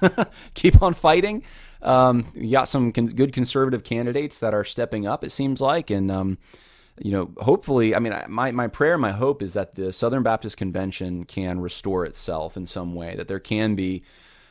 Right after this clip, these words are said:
um, but it's gonna take stage four chemo. And if that does not happen in this next election, I, I think there's, there's no way. You cannot,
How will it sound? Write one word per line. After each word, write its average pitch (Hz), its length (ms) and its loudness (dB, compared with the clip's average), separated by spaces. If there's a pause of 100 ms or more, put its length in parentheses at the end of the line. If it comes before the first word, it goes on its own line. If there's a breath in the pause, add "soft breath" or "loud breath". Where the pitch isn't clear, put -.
um, 95 160 -4
but 120 100 2
it's 117 100 -4
gonna 165 180 0
take - 200 -2
stage 131 420 -2
four 107 360 0
chemo. 87 500 -8
And 98 80 -10
if 95 140 -12
that 131 300 2
does 117 180 -2
not 107 260 -2
happen 104 500 -6 (540)
in 98 120 -4
this 92 160 -8
next 98 240 -2
election, 92 340 -2
I, 87 140 0
I 95 80 -2
think 101 220 -4
there's, 107 140 0
there's 107 200 0
no 120 200 2
way. 107 260 0
You 101 140 -4
cannot, 110 800 -2